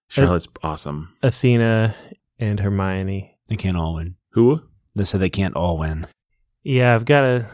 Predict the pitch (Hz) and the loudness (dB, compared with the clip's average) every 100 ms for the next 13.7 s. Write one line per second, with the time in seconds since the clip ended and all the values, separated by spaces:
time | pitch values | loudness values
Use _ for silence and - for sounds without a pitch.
0 | - 131 127 127 117 110 - 104 104 110 | -10 -4 0 2 2 0 -2 -2 0 0
1 | 110 - _ _ - - - 147 160 156 | -4 -12 _ _ -20 -20 -2 4 6 6
2 | 147 131 110 104 107 - _ _ - 117 | 6 4 2 0 -2 -4 _ _ 0 2
3 | 110 107 104 104 104 _ - - _ _ | 4 0 0 0 0 _ -20 -20 _ _
4 | 117 123 117 110 104 - 104 101 98 92 | 2 4 2 0 -4 0 2 2 0 -2
5 | 95 90 80 82 85 - - 90 85 87 | -2 -2 -4 -4 -6 -10 -8 -6 -2 0
6 | 76 57 65 58 - - - - 64 - | 0 0 -4 -4 -4 -6 -6 -8 -8 -12
7 | 67 _ - - - - - - _ _ | -16 _ -18 -18 -18 -20 -18 -18 _ _
8 | _ - 98 87 98 110 123 127 151 156 | _ -4 -2 -2 -2 -2 -4 -6 -10 -12
9 | - 104 95 98 101 95 82 92 - 87 | -2 2 2 0 0 0 0 -2 0 -2
10 | - 80 - 76 76 73 69 76 85 78 | 0 -2 0 0 0 0 -2 -4 -2 -2
11 | - - 76 69 73 - _ _ _ - | -2 -4 -2 -2 -6 -8 _ _ _ 0
12 | 98 113 135 180 160 147 135 120 113 - | 2 4 4 4 2 2 2 2 0 0
13 | - - - - - - | -8 -6 -6 -6 -8 -8